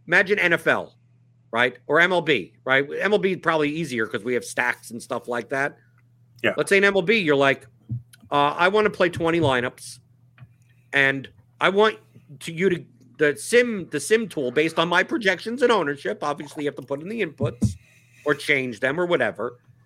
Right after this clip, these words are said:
Speaker 1: and it says, "Okay, I want twenty lineups," and, uh, there's some, some slider or something, some type of way of measuring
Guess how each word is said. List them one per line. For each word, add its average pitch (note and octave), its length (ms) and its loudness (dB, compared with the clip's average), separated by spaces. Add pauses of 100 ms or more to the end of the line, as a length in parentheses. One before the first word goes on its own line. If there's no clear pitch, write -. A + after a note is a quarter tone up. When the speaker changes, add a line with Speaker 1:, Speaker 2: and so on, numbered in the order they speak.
(280)
Speaker 1:
and D3+ 120 2
it D#3+ 120 -4
says, D3 520 2
"Okay, D3 220 2
I C3+ 100 4
want D#3+ 200 -2
twenty D#3+ 220 -4
lineups," B2+ 580 -6 (480)
and, C3+ 400 0 (460)
uh, B2 300 2 (380)
there's C#3 200 -2
some, F3+ 360 0
some E3+ 260 -2
slider F#3 840 4
or D3+ 140 2
something, E3 400 -2
some F3+ 240 -4
type F#3 220 0
of E3+ 100 -2
way D#3+ 200 4
of B2 140 -2
measuring C#3+ 600 -2